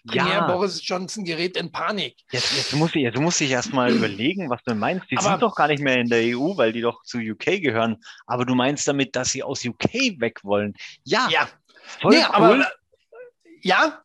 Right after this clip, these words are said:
Speaker 1: politisch interessiert mich ein Scheiß. Ähm, was mich viel mehr nervt, ist, dass überall jetzt so ein Exit rein, rangehangen wird.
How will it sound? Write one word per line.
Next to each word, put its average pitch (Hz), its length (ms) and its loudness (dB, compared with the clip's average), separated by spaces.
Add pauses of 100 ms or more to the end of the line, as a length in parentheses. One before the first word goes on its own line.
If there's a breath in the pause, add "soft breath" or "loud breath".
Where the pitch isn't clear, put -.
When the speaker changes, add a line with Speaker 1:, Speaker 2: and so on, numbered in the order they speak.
(320)
Speaker 1:
politisch 262 640 6
interessiert 254 540 2
mich 208 140 2
ein 202 60 2
Scheiß. 320 520 2 (240)
Ähm, 196 480 2 (140 loud breath)
was 220 200 -2
mich 269 260 2
viel 233 180 4
mehr 208 220 0
nervt, 269 340 -2
ist, 247 240 -4 (140)
dass 220 200 -2
überall 220 360 2
jetzt 208 240 0
so 220 40 -2
ein 220 120 -8
Exit 196 360 -6
rein, 170 300 -6
rangehangen 165 560 -4
wird. 151 180 -8